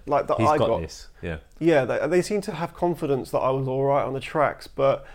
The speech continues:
Speaker 1: when it came to the police calling, ringing, um, them having to go to police stations with me, they weren't happy about that.
Speaker 2: What were those, so apart from you being you, was there, what was the biggest point of continuing to write?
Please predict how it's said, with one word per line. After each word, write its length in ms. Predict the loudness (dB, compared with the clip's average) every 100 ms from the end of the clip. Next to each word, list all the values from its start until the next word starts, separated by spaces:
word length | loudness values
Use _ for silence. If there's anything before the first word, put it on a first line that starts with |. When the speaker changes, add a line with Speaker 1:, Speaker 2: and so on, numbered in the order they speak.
| -20 -20 -6
Speaker 1:
when 180 | 2 2
it 120 | 2
came 280 | 0 0 0
to 160 | 0 0
the 160 | 0
police 720 | -2 -8 0 2 0 -4 -16 -18 -20 -20 -20
calling, 500 | -4 -2 0 0 -2
ringing, 480 | 0 0 0 -2 -6 -12 -20 -20 -20 -20 -20 -4
um, 480 | 0 2 2 0 0
them 180 | 0 2
having 220 | 0 -2
to 80 | -2
go 140 | -2
to 80 | -2
police 240 | -4 -6 -4
stations 380 | -2 -2 -2 -6
with 120 | -4
me, 120 | -2
they 100 | 0
weren't 200 | 0 0
happy 280 | -2 -8 -8
about 240 | -6 -6 -6
that. 160 | -10 -14 -20 -10
Speaker 2:
What 180 | -2 -2
were 80 | 0
those, 500 | 0 0 0 -6 -16 -20 -20 -20 -20 -14
so 200 | -4 -2 0
apart 380 | 0 4 4 4
from 220 | -2 -4
you 200 | -2 -2
being 340 | -2 -2 -2 -2
you, 460 | -2 -2 -4 -10 -12 -20 -20 -20 -20 -20 -20 -20 -20 -20 -20 -20 -20 -6
was 160 | -4 0
there, 100 | 0
what 180 | 0
was 120 | -4 -4
the 80 |
biggest 340 | -2 -2 -4 -6
point 340 | -8 -6 -6
of 180 | -10 -8
continuing 520 | -6 -6 -6 -4 -4 -4
to 120 | -4
write? 320 | 0 0 -2